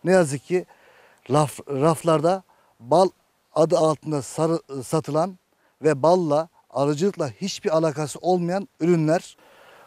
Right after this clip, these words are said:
Bunlar, e, tamamen hiçbir arı görmeden, e, yapay ortamlarda, fabrikalarda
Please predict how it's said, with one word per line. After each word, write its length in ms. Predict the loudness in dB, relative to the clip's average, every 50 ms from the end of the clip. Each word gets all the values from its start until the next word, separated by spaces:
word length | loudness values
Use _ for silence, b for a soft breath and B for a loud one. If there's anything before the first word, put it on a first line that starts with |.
| b 0 4
Bunlar, 300 | 4 6 6 6 4 4 2 2 4 6
e, 300 | 6 8 8 8 6 6
tamamen 540 | 4 4 4 6 6 6 6 6 4 4 2 _ _ _ _ _ 2
hiçbir 480 | 2 2 2 2 2 2 4 6 6 6
arı 100 | 8 8
görmeden, 560 | 8 8 8 8 6 6 6 4 2 2 -2 _ _ _ _ _ _ _ _ _ _ _ _ _ _ _ _ _ _ -2
e, 60 | 2 4 4 6 6 6 6 6 6 4 4 4 4 4
yapay 340 | 2 2 4 4 4 6
ortamlarda, 560 | 6 4 4 2 2 2 2 2 2 2 0 -2
fabrikalarda 840 | -2 -2 -4 -2 -2 0 0 2 4 4 2 2 2 0 -2 -4